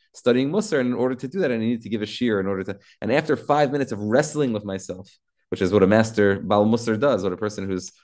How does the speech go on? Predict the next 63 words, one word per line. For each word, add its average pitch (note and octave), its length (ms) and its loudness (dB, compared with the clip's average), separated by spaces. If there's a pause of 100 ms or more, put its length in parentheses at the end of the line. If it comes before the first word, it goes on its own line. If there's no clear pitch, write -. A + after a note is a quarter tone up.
(100)
really A2+ 160 6
working A2+ 340 4
on G#2 80 4
their G2 120 2
inner G#2+ 140 0
character A#2 420 -2
does, C3+ 280 0 (400)
after A2+ 160 -2
five D3 240 2
minutes, D#3 220 -2
I A2+ 60 -4
simply A#2+ 240 -2
looked A#2 180 2
at A2 80 -6
the G2+ 80 -6
sources G2+ 480 -4 (260)
and - 60 -6
was A2+ 100 4
able C3 140 8
to B2 60 6
put B2 160 0
everything A#2+ 280 2
together, A2+ 260 -2
because G2+ 200 -6
the G2+ 80 -6
truth F3 480 -2
is, F2+ 160 -2
and F2 100 -10
this G#2 60 -8
is G#2+ 60 -12
what G2+ 100 0
he F#2+ 40 -4
said, F#2 240 -6 (360)
that - 140 0
somebody D#3 320 6
who C3 100 6
knows B2 300 8
how A#2 80 2
to G2 80 2
sail B2 580 4
the G2 100 -2
sea C3+ 400 2
of G2 140 0
the F#2+ 80 -2
Talmud, G#2+ 440 -2 (400)
that - 40 -14
was F#2 120 -10
the F#2 40 -6
language G2 240 -2
that F2+ 100 -4
he F2 60 -2
used, E2+ 160 -8 (220)
someone D3 240 2
who C3 40 6
knows C3 140 6
how C3+ 60 4
to A2 80 4
sail C3 400 6
the A#2+ 80 2
sea C3+ 300 2
of A#2 100 2
the G2+ 80 -4
Talmud, A#2+ 500 -4